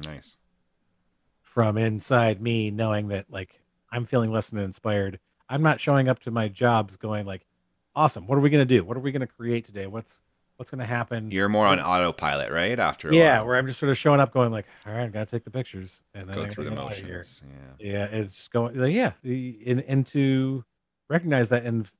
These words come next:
Speaker 2: and to actively be kind or care for yourself, find some way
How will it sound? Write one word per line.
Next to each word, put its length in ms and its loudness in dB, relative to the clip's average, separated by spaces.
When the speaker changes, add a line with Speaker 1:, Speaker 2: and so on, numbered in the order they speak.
Speaker 2:
and 560 -4
to 280 2
actively 720 2
be 100 -6
kind 380 -4
or 140 -8
care 260 -8
for 160 -12
yourself, 460 -8
find 320 0
some 220 -4
way 280 -2